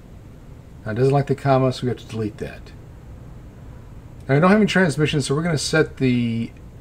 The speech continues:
output here to be three hundred sixty degrees per revolution. Okay, now our scaling's done. Let's move the program up to the EtherCAT master scan.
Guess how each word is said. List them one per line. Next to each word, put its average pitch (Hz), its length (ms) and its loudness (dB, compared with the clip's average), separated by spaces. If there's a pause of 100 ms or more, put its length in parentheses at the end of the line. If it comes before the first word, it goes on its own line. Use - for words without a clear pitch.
(120)
output 139 400 0
here 135 180 0
to 123 80 0
be 113 180 -2
three 143 200 -2
hundred 147 180 2
sixty - 300 -8
degrees 117 500 -2
per - 220 2
revolution. 110 640 -2 (1500)
Okay, 160 320 -4 (220)
now 156 80 -4
our 151 80 -2
scaling's 139 480 0
done. 117 360 -2 (1800)
Let's - 460 -4 (100)
move 165 360 4
the 156 80 -4
program 123 840 2 (160)
up - 260 -2
to 135 280 0
the 131 260 -2
EtherCAT 135 400 0
master 117 400 -2
scan. - 420 -10